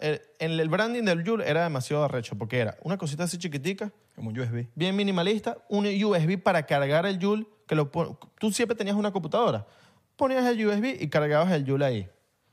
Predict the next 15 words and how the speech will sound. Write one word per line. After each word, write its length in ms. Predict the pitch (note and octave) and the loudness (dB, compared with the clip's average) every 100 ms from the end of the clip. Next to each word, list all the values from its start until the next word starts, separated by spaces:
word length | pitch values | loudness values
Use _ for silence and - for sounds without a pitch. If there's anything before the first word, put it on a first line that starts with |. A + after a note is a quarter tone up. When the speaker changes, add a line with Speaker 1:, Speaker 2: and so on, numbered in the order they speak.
| _ _ | _ _
Speaker 1:
Lo 100 | E3+ | 0
único 140 | G3 A3 | 2 2
que 40 | |
necesitabas 340 | G3+ F#3+ G3+ G3+ | 0 2 2 2
eran 140 | G3 | 0
unos 180 | F#3+ F#3 | 0 0
pods 360 | - B3+ - - | 2 0 -2 -6
que 120 | C3+ | -4
costaban 400 | A#2+ A#2 C#3 F3 | -2 0 0 0
carísimos, 580 | F3 E3 D#3 E3+ F3 F3+ | 0 0 -2 -2 -2 -2
sesenta 400 | B2+ C3 C3 D#3 | -4 -4 -2 0
dólares 260 | D#3 E3 | 2 0
costaban 360 | D#3+ C3 C3+ D3+ | -2 -2 -2 -2
cuatro 340 | D3 D#3+ D3+ | 0 0 0
pods, 420 | E3 D#3+ D#3 - | -4 -4 -6 -10